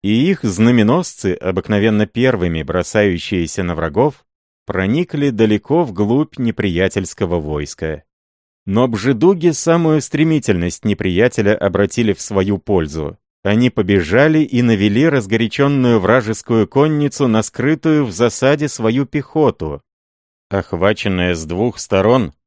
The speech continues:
вся конная шапсукская толпа повернула назад и в бегстве смяла часть своей же пехоты. Напрасно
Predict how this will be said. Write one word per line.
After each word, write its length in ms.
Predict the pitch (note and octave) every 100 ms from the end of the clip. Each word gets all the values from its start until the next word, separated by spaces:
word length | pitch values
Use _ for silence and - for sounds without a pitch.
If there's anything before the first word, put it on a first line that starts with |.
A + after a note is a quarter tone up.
| _
вся 340 | - - A#2 C3+
конная 520 | C3+ C#3+ C#3+ C3 A#2
шапсукская 880 | - A#2 - - B2+ - - A2 G#2
толпа 460 | A2 G2+ - B2
повернула 600 | B2 G2+ F#2+ F#2 A#2 A2
назад 520 | G2 F#2 F2+ E2 - _ _ _
и 160 | G#2+
в 120 | F#2 D#2
бегстве 640 | F#2+ D#3 - - C3 C#3+
смяла 500 | - A2+ B2 C3 A2+
часть 440 | - A2 A2+ -
своей 480 | - F2 E2 F#2 G2
же 160 | D#2+ E2+
пехоты. 680 | F2 - D#2+ D2+ D#2 C#2 - _ _ _ _ _
Напрасно 760 | D#2 - A2+ B2 - D#2+ C#2